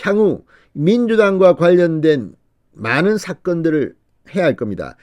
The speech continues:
특히 대장동 개발 비리 의혹 사건을 진두지휘하게 됩니다. 앞으로 민주당이 바짝 긴장할 것으로 보입니다.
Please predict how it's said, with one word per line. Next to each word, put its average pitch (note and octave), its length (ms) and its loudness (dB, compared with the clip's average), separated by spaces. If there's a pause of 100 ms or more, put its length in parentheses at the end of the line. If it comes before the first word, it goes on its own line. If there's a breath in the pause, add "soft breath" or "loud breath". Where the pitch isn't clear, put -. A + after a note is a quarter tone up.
(140)
특히 F#3 260 -4
대장동 F#3+ 680 2
개발 F3+ 300 2
비리 D#3 180 0
의혹 E3+ 280 0
사건을 C#3+ 420 -6
진두지휘하게 C#3 680 -2
됩니다. F2 380 -10 (360 soft breath)
앞으로 F3 280 0
민주당이 D#3 600 0
바짝 B2+ 440 -4
긴장할 C#3 460 -2
것으로 A#2 300 -6
보입니다. F2+ 480 -10